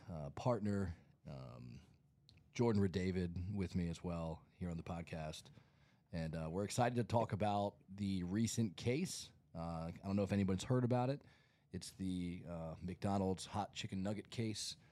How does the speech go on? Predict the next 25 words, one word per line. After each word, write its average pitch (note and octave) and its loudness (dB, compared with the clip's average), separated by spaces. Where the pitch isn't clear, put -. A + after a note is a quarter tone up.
that F#2 -10
is D#2+ -8
spreading F#2 0
across E2+ -2
the - -4
nation F2 2
and D#2 -4
the D2+ -8
globe, G2+ 0
creating E3+ 8
a D3 6
really D3 6
polarizing A#2+ 4
viewpoint A2+ 4
on F2+ 2
what's G#2+ 0
appropriate, G2+ 4
what F#2 4
should C#3 8
have A#2 2
happened, G#2 2
what F2+ -2
didn't A#2+ 4
happen, F2+ 0
without F#2+ 0